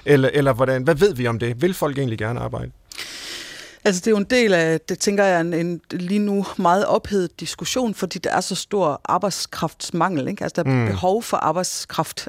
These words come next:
Speaker 2: øh, og, og, og, øh, der er ledige job derude. Øh, og derfor kan det jo, øh, virke absurd, at der så står mennesker i ledighedskøen stadigvæk, selvom den er meget, meget lille, øh, så er den jo stadigvæk,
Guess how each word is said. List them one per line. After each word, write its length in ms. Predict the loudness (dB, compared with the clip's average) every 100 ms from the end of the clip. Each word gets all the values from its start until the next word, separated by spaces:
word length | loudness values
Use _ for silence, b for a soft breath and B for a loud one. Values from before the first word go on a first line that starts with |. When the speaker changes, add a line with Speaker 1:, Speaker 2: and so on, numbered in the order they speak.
| -4
Speaker 2:
øh, 420 | 0 2 0 -2 -2
og, 240 | -2 0
og, 220 | -2 -2 -6 -4
og, 340 | -2 0 0
øh, 60 | 0
der 60 | 2
er 120 | 2
ledige 400 | 4 4 4 2 0
job 220 | -2 -6 -4
derude. 400 | -2 0 -2 -2 B B B B 2
Øh, 220 | 4 6
og 80 | 4
derfor 200 | 2 0
kan 180 | -2 0
det 80 | 0
jo, 220 | 2 2
øh, 140 | 0 -2 -12
virke 320 | -2 -2 0
absurd, 500 | -4 -2 -4 0 0 -2
at 120 | -8
der 80 | -6
så 160 | -6
står 260 | -4 -2 0
mennesker 400 | 0 -2 -2 -2
i 60 |
ledighedskøen 760 | 2 2 2 -2 -4 -2 -2 -2
stadigvæk, 480 | 0 0 2 -2 -2
selvom 300 | 0 0 0
den 140 | 0
er 40 | 2
meget, 220 | 2 2
meget 160 | 0
lille, 280 | 0 0 0 -4 B B B B
øh, 180 | 2 2
så 120 | 4
er 180 | 6 6
den 200 | 2 0
jo 140 | -2 -2
stadigvæk, 500 | -2 0 2 0